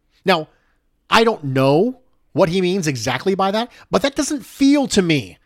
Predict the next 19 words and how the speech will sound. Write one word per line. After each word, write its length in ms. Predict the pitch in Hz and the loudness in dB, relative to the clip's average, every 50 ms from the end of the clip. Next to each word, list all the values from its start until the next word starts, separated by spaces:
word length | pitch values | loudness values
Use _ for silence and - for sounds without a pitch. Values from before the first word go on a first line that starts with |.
| _ _ _ _ _ _ _ _ _ _ _ _ _ _ _ - | _ _ _ _ _ _ _ _ _ _ _ _ _ _ _ 0
like 180 | 165 180 156 | 2 2 2
he's 200 | - 175 175 147 | 0 -2 -4 -2
saying 540 | - - - 190 175 160 147 135 135 123 117 _ _ | 0 0 2 2 2 2 0 -2 -4 -8 -12 _ _
they're 140 | - 160 160 | 2 4 4
one 220 | 143 139 147 143 139 | 4 4 2 0 -2
piece 220 | 139 139 127 - | -4 -6 -4 -4
away. 320 | 135 123 127 - - - _ _ _ _ _ _ _ _ _ _ _ _ _ _ _ _ _ _ - | -4 -4 -6 -8 -10 -16 _ _ _ _ _ _ _ _ _ _ _ _ _ _ _ _ _ _ -6
It 80 | 196 175 | -4 -2
doesn't 240 | 285 262 269 208 - | -2 -4 -4 -6 -12
feel 420 | - - - 277 277 294 277 233 | -10 -4 0 2 4 4 4 2
to 140 | - - - | 0 0 -2
me 340 | 156 143 131 101 90 87 - _ _ _ _ _ _ _ _ | 0 0 -2 -4 -6 -12 -20 _ _ _ _ _ _ _ _
like 160 | - 160 131 | 0 0 0
when 140 | 131 175 165 | 0 0 -2
he 80 | 165 156 | -2 -2
talked 300 | - 185 175 170 - - | 0 0 0 0 0 0
about 340 | 151 156 147 147 - - | 0 2 2 0 -2 -6
the 60 | 117 131 | -12 -8
Chiefs 560 | - - - 170 101 - - - - - | -4 -4 -4 -4 -4 -4 -4 -4 -4 -6